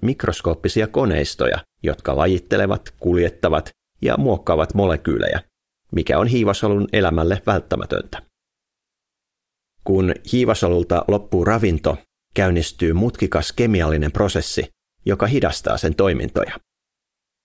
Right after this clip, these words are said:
Tämän ansiosta leivin hiiva säilyy elossa, vaikkakin lepotilassa, kunnes sitä tarvitaan uuden taikinan tekemiseen.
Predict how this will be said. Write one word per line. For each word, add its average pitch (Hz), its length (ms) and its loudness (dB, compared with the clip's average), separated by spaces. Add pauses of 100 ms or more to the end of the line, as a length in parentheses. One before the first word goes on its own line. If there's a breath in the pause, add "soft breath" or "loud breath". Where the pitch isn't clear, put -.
(260)
Tämän 80 260 0
ansiosta 107 640 0
leivin 123 340 2
hiiva 101 300 2
säilyy 107 460 2
elossa, - 440 0 (320)
vaikkakin - 440 0
lepotilassa, - 640 -2 (640)
kunnes 92 300 -2
sitä 113 180 -4
tarvitaan 92 600 0
uuden 80 300 0
taikinan 69 420 -2
tekemiseen. - 640 -4